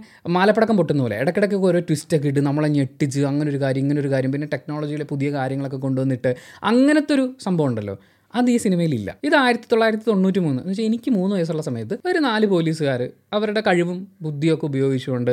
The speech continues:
അവർക്കുണ്ടായിരുന്ന പരിമിതികളെയൊക്കെ അതിജീവിക്കാൻ ശ്രമിച്ചുകൊണ്ട് നടത്തിയിട്ടുള്ള അന്വേഷണവും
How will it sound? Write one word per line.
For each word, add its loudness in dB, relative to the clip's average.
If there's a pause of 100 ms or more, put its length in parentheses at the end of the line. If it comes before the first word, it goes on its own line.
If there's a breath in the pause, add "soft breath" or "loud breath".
(160)
അവർക്കുണ്ടായിരുന്ന -2
പരിമിതികളെയൊക്കെ -4
അതിജീവിക്കാൻ -6
ശ്രമിച്ചുകൊണ്ട് -6
നടത്തിയിട്ടുള്ള -4 (460 loud breath)
അന്വേഷണവും 0